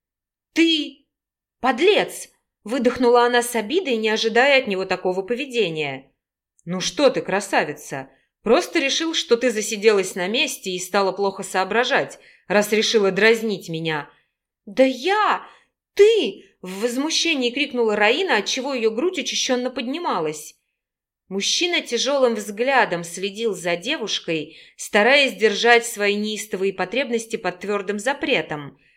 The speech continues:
Но это давалось очень тяжело. Он на секунду прикрыл веки и тут же открыл, показывая свои тёмные глаза, притягивающие к себе, заставляющие девушку испытывать нестерпимое желание окунуться в этот безумный омут.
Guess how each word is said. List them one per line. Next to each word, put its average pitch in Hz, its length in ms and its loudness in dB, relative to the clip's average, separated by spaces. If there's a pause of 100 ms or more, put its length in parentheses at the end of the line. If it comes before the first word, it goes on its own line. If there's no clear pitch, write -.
(260)
Но 240 460 2
это 254 320 4
давалось 226 640 0
очень 202 300 -4
тяжело. 226 680 -4 (400)
Он 220 220 2
на 226 60 6
секунду 233 520 -2
прикрыл 214 440 0
веки 196 720 -4 (240)
и - 120 -6
тут 262 260 -4
же 240 140 2
открыл, 277 500 -2
показывая 240 640 0
свои 196 340 -4
тёмные 214 460 -4
глаза, 247 460 2
притягивающие 180 960 -4
к 170 40 -18
себе, 175 580 -2 (400)
заставляющие 214 1200 0
девушку 240 600 -6
испытывать 233 720 -4
нестерпимое 226 840 -2
желание 240 580 0
окунуться 233 760 -6
в 190 60 -6
этот 196 220 -4
безумный 214 680 -4
омут. 180 540 -4